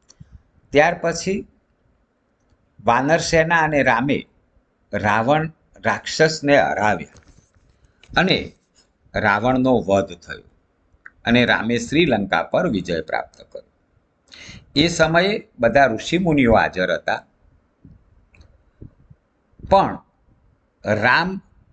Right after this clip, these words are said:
વિજયની ખુશીના બદલે વિષાદ રેખાઓ એમના મોઢા પર અંકિત થયેલી હતી. એક ઋષિમુનિએ રામને પૂછ્યું કે, "પ્રભુ રામ, વિજયના આનંદને બદલે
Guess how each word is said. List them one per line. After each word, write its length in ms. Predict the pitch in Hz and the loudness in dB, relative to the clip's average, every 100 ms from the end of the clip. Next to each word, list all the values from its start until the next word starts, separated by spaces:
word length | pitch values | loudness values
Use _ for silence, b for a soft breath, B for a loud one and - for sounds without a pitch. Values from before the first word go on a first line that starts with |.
| _ 110 | _ -10
વિજયની 680 | 95 123 127 175 190 190 | -2 0 4 4 4 -2
ખુશીના 520 | 185 156 160 190 185 175 | -4 -6 -2 0 2 2
બદલે 540 | 147 131 135 87 - _ _ | 2 0 0 -2 -4 _ _
વિષાદ 600 | 95 110 135 - 180 190 | -4 0 0 2 2 2
રેખાઓ 500 | 170 147 147 147 143 | 0 0 0 2 4
એમના 300 | 131 120 120 | 4 2 0
મોઢા 300 | 113 113 101 | 2 2 0
પર 160 | 101 104 | 2 0
અંકિત 420 | 98 90 95 90 | 0 -4 -8 -6
થયેલી 440 | - 78 80 78 73 | -2 -2 -4 -6 -8
હતી. 280 | - - _ _ _ _ _ _ _ _ _ _ _ _ b b b _ | -10 -20 _ _ _ _ _ _ _ _ _ _ _ _ b b b _
એક 220 | 160 175 131 | 0 0 0
ઋષિમુનિએ 880 | 120 120 175 180 160 160 175 - - _ _ _ _ _ _ _ b b _ - | -2 0 0 2 2 4 2 -2 -8 _ _ _ _ _ _ _ b b _ -4
રામને 480 | 101 113 123 139 170 | 0 2 2 0 0
પૂછ્યું 580 | 165 117 - 160 87 - _ _ _ _ _ _ _ _ _ | -2 -4 0 0 0 -4 _ _ _ _ _ _ _ _ _
કે, 200 | 139 185 | 2 2
"પ્રભુ 380 | 196 123 104 107 | 2 2 2 0
રામ, 320 | 95 113 151 - _ _ _ _ - | 2 0 -4 -12 _ _ _ _ -6
વિજયના 520 | 101 92 123 151 147 | -4 0 0 2 0
આનંદને 440 | 90 107 131 151 | 0 0 0 0
બદલે 460 | 156 156 156 190 214 | 0 0 0 -2 -4